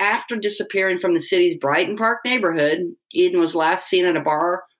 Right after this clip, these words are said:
on Southwestern Avenue, a sixteen-minute drive from River North. His family said he went with someone to a party at the bar and made a phone call to his mother around one A M Sunday and sounded scared.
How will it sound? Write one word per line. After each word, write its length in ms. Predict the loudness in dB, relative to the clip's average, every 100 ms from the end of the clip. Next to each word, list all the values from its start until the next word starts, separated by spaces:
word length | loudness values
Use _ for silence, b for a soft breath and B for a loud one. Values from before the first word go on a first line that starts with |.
| -6
on 120 | -4
Southwestern 680 | 0 0 0 0 -2 0 -2
Avenue, 640 | 0 2 2 0 -2 -2 -2
a 80 | -2
sixteen-minute 1000 | -2 0 -2 -4 -2 0 2 2 0 -2
drive 360 | -2 0 0 -4 -14 _ _ _
from 180 | -2 0
River 220 | 0 0
North. 380 | 0 -2 -4 -10 _ _ b b
His 220 | -2 0
family 420 | 2 2 2 0
said 340 | 0 0 0 0
he 160 | 0
went 180 | 0 0
with 100 | -4
someone 320 | -2 0 0 0
to 100 | -2
a 100 | -4
party 640 | -4 -2 0 0 0 -4 B B B _ _
at 380 | 0 0 0 -4 -6
the 120 | -4
bar 400 | 0 2 2 2
and 100 | 2
made 140 | 0 0
a 100 | 0
phone 260 | 0 0
call 200 | 0 -2
to 100 | 0
his 160 | 0 0
mother 300 | 0 0 0
around 280 | 0 2 2
one 180 | 2 2
A 220 | 2 2
M 120 | 0
Sunday 480 | 0 0 2 2 2
and 120 | 0
sounded 460 | 0 -2 0 -2 -4
scared. 600 | -4 -2 -2 -2 -6